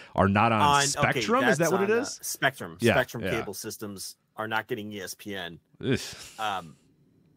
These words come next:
Speaker 2: I don't have my local Fox, which means this Sunday there's two games that I just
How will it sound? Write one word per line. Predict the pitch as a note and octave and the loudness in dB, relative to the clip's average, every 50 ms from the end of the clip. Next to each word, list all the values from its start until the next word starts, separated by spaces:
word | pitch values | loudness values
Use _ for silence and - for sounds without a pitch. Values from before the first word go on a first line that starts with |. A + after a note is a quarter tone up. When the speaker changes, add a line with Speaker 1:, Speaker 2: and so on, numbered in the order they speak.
| _ _ _ _ _ _ - | _ _ _ _ _ _ 4
Speaker 2:
I | C3 D3+ | 6 8
don't | E3+ E3+ E3+ D3+ | 8 6 6 2
have | C#3 C3 | 0 0
my | C3 | 0
local | B2 B2 B2 A2+ - | 0 -2 -2 -4 -6
Fox, | G2 - B2 A#2+ A#2 A2 G2+ F#2+ - - - - - _ _ _ | -6 -2 0 2 2 2 0 -2 -4 -12 -14 -14 -16 _ _ _
which | - A2+ A2 - - A2 | -16 -14 -14 -14 -14 -12
means | A2 G#2+ G#2+ G2 F2+ | -12 -12 -12 -12 -14
this | - A2 G#2 | -12 -12 -10
Sunday | - - A#2 A2 G#2+ G2+ G#2 G#2 G2+ G2 F#2+ | -10 -8 -8 -8 -6 -6 -6 -6 -6 -8 -10
there's | E2+ F2+ G#2+ G2+ F#2+ - | -10 -10 -10 -10 -10 -12
two | - - B2 | -12 -12 -10
games | G2+ A#2+ A2 A2 G#2+ F#2+ F2+ | -8 -8 -8 -8 -8 -10 -10
that | G#2 G2+ F#2+ | -10 -6 -4
I | F#2 G2 G#2+ | -2 -2 -4
just | G#2 - G2 F2+ - - | -4 -8 -12 -14 -14 -16